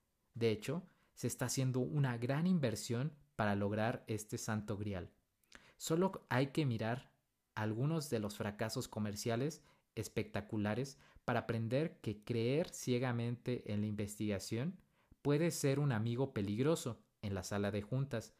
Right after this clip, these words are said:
ya que engendra la complacencia y la inactividad.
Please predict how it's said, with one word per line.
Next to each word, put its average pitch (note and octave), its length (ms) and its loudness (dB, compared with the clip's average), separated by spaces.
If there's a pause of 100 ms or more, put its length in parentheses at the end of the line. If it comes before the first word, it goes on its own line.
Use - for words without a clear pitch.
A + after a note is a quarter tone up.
(320)
ya C#3+ 320 0
que - 320 -6
engendra C3 840 0 (160)
la G#2 240 -4
complacencia C3 960 -2 (180)
y D3 140 0
la D#3+ 180 2
inactividad. G#2 760 -2